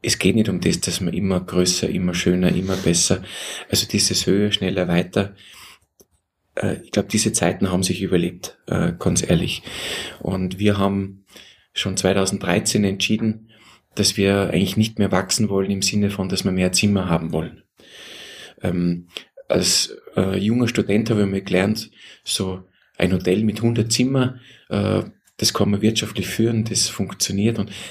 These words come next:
das war dann immer mein Ziel, so rund hundert Zimmer zu haben. Und bis vor kurzem waren es sechsundneunzig Zimmer und jetzt haben wir nochmal, äh, vor zwei Jahren nochmal sechs Zimmer dazu bekommen, jetzt haben wir hundertzwei. Und eigentlich <laughs> ist das jetzt,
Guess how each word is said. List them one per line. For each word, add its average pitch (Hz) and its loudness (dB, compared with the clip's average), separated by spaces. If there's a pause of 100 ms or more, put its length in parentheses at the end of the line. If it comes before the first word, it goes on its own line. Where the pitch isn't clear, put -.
(120)
das 98 0
war 95 2
dann - 2
immer 104 2
mein 92 2
Ziel, 113 2
so 104 0
rund 98 -2
hundert 104 2
Zimmer 90 -2
zu 85 -4
haben. 76 -8 (680)
Und 90 2
bis 113 0
vor - 2
kurzem 113 -2 (160)
waren 92 0
es - 0
sechsundneunzig 98 0
Zimmer 127 -2 (540)
und 95 0
jetzt 92 -2
haben 98 2
wir 98 0
nochmal, 92 -2
äh, 95 -14
vor - -8
zwei 87 2
Jahren 92 2
nochmal 92 -2
sechs - 2
Zimmer 110 2
dazu 110 -2
bekommen, 95 -2
jetzt 87 -2
haben 90 2
wir 90 -2
hundertzwei. 87 -6 (720)
Und - -2
eigentlich 95 0
<laughs> - 2
ist - 0
das 101 2
jetzt, - 0